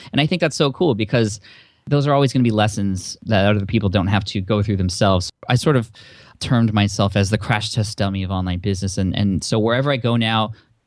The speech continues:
your podcast, everywhere, I do as much as I can to just reveal and be transparent and, uh, authentic and just try and help as many people as possible. And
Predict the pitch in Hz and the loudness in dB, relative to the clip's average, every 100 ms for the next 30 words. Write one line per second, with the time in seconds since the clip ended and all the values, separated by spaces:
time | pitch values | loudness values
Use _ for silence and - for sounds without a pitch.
0 | - 110 110 120 113 - 110 110 120 131 | -12 -6 -2 0 -2 0 -2 -2 0 0
1 | 120 107 101 - 104 104 117 110 107 - | 2 0 0 -2 -2 0 2 2 0 -2
2 | - 101 101 95 90 95 - - - - | -2 0 2 0 0 -2 -4 -16 -6 -2
3 | 107 120 117 110 104 104 110 107 - - | 2 2 4 2 2 0 2 0 -2 -2
4 | 107 104 - 98 95 - - - 87 98 | 2 2 2 0 0 -2 -6 -2 0 2
5 | 98 98 95 104 95 90 113 - - 175 | 2 2 2 2 0 2 -2 -4 -4 2
6 | 160 131 131 104 107 104 113 101 92 - | 4 2 0 0 2 0 0 -2 -2 -2
7 | 92 95 95 92 78 98 95 92 | 0 0 0 0 2 2 2 0